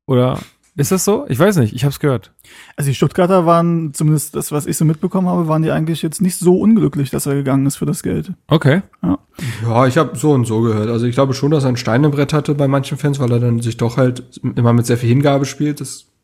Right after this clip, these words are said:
Speaker 3: mögen
Speaker 2: Mhm.
Speaker 3: Fans ja, aber
Speaker 2: Ja.
Speaker 3: ja, ich mein, ja, also pff, ist ja, glaub ich, auch nicht der Spieler, der sich ja auch in der zweiten Liga gesehen hat. Der wollte ja auch im Sommer gehen und so und das hat alles nicht geklappt und dann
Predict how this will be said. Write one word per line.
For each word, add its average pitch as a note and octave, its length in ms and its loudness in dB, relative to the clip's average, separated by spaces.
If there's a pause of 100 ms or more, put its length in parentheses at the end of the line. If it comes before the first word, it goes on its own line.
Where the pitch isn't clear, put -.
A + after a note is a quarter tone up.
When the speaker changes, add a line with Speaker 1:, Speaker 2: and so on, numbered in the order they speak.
(220)
Speaker 3:
mögen C3+ 300 2
Speaker 2:
Mhm. F3 40 6
Speaker 3:
Fans F#3+ 240 2
ja, C#3 180 -2
aber A#2+ 240 0
Speaker 2:
Ja. A2+ 340 2 (1120)
Speaker 3:
ja, A2+ 360 2
ich A#2 140 -2
mein, A#2 400 0 (180)
ja, A#2+ 480 -12
also A#2 280 -2 (880)
pff, - 400 -14
ist B2+ 220 -6
ja, D#3 120 4
glaub D3+ 220 -4
ich, D3 120 -4
auch C3+ 160 -4
nicht D3+ 240 -2
der C#3+ 140 2
Spieler, C#3+ 300 0
der C3+ 160 0
sich C3 160 -4
ja C#3 100 0
auch C3 100 0
in C3 60 -4
der B2+ 100 -2
zweiten B2+ 220 -2
Liga C3 200 0
gesehen A#2 340 0
hat. A#2 120 2
Der F#3 100 -4
wollte A#2 260 -2
ja B2 60 2
auch A#2 180 -2
im A#2 80 -2
Sommer A#2 260 0
gehen A2+ 320 0
und A#2 120 0
so A#2 240 2
und A2+ 140 0
das A2 120 -6
hat G#2+ 100 -4
alles A2+ 240 -4
nicht A#2+ 140 -4
geklappt A#2 460 -2
und A#2 140 -2
dann G#2+ 380 -2